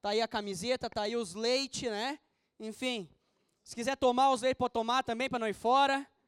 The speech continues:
Mas que o Senhor possa continuar ministrando a sua vida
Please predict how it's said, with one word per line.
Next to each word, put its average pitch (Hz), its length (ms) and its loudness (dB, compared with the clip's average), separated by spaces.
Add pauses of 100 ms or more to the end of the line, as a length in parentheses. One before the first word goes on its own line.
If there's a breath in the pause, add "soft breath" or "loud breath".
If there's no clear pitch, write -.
(720)
Mas 214 340 -2
que 233 440 -4
o 220 40 -2
Senhor 254 380 2
possa 269 400 0
continuar 262 560 0
ministrando 262 640 -4
a 240 60 2
sua 262 240 0
vida 262 420 -4